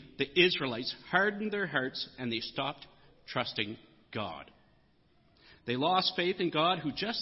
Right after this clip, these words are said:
saved them. He just took them out of Egypt and all the hardship they went through in Egypt. He just took them through the Red Sea. They saw all the, the plagues that were done in Egypt. All these things happened, and then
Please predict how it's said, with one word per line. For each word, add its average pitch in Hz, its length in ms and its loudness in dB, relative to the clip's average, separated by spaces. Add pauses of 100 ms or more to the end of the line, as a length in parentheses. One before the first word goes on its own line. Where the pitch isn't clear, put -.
(140)
saved 208 240 0
them. 120 220 -4
He 185 120 -8
just 226 280 -4
took 247 160 -6
them 196 120 -2
out 170 100 -2
of 131 100 -4
Egypt 214 480 -6
and 110 100 -8
all 127 100 0
the 156 80 -2
hardship 160 400 -2
they 113 100 -4
went 123 180 -4
through 120 140 -6
in 107 60 -4
Egypt. 139 340 -8 (440)
He 170 80 -4
just 214 260 0
took 233 220 -2
them 180 160 0
through 180 180 -4
the 156 80 -2
Red 180 240 -2
Sea. - 460 -6 (1080)
They 170 140 6
saw 196 300 2 (100)
all 220 580 2
the, 180 300 -4
the - 80 -2
plagues 208 560 -4
that 156 140 -4
were 143 80 -2
done 165 280 0
in 180 220 0
Egypt. 208 540 -4 (640)
All 220 280 0
these 240 280 0
things 233 260 2
happened, 196 380 0
and 151 240 4
then 156 320 2